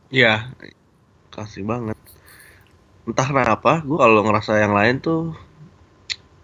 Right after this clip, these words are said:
formulaik, eh, nggak, bukan formulaik, ya gitu sih, kayak lebih, mungkin karena dengerin yang ini,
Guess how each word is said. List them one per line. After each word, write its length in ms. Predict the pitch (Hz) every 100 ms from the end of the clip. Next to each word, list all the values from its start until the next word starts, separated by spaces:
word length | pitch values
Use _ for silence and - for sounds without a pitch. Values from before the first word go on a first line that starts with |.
| _ - - - - _ - _ _ _ _
formulaik, 640 | 123 120 117 113 117 117 -
eh, 140 | 107 95
nggak, 200 | 101 92
bukan 180 | 82 98 95
formulaik, 480 | 87 87 87 101 101
ya 160 | 117 147
gitu 320 | 151 170 175
sih, 160 | 170 156
kayak 400 | 139 113 85 113
lebih, 320 | 107 113 117 - _ _ _ _ _ _ _ _ _ _ _ _ _
mungkin 160 | 127 160
karena 240 | 156 131
dengerin 320 | 120 117 117 113
yang 140 | 113
ini, 180 | 117